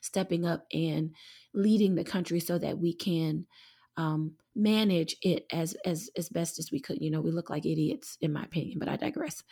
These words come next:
So I'm thinking maybe that's what we're talking about, right? You know, people blaming the president for the pandemic. Until he said, um, "Yeah, you know, because you just can't go around burning people's businesses. You have to have law and order."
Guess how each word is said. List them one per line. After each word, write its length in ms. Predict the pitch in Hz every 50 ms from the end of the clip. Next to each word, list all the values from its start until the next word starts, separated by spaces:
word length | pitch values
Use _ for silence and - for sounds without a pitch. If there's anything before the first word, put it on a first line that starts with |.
| - - -
So 480 | - - - 233 233 226 220 220 220 - _ _ _ _ _ _ _ _ _ _ _ _ _ - - - -
I'm 140 | - 240 240
thinking 300 | 277 294 277 277 269 254
maybe 200 | 254 254 233 233
that's 220 | 233 226 233 -
what 100 | 220 196
we're 80 | 190 185
talking 300 | 196 170 170 - - -
about, 260 | 269 - 311 294 -
right? 220 | 160 160 156 - - - - - - - -
You 100 | - 175
know, 120 | 175 170
people 300 | 160 - 190 170 180 180
blaming 420 | 151 165 160 160 160 165 165 160 160
the 80 | 160
president 460 | 156 - 165 156 147 - 156 160 151 -
for 120 | - 160
the 200 | 165 170 160 - - _ _ _
pandemic. 440 | - - 165 170 - - - 302 - _ _ _ _ _ _ - - - - - _ _ _ _ -
Until 480 | 214 208 202 202 - - 302 330 370 381
he 180 | 320 - 233
said, 460 | 220 - - - 294 - - 269 269 - _ _ _ _ _ _ _ _ _ _ _ _ _ _ _ _ _ _ _ _ _ _ _ _ _ _ _ _ _ _ -
um, 480 | 208 190 185 190 185 185 185 190 185 - _ _ _ _ -
"Yeah, 100 | 240 254
you 120 | 262 247
know, 120 | 233 214 208
because 300 | - - - 214 185 -
you 60 | 262
just 300 | - - 220 226 - -
can't 280 | - - - 214 - 339
go 180 | - 208 196 180
around 320 | 175 185 175 175 170 170
burning 320 | 160 180 180 180 175 170 165
people's 420 | - - 202 - - - 160 -
businesses. 720 | - - 240 320 - - 180 - - - - 311 - - -
You 80 | 196
have 300 | - - - 262 269 -
to 80 | - 240
have 200 | 208 220 190 214
law 220 | 170 170 151 160
and 120 | 185 208 -
order." 360 | - 302 311 294 294 - 165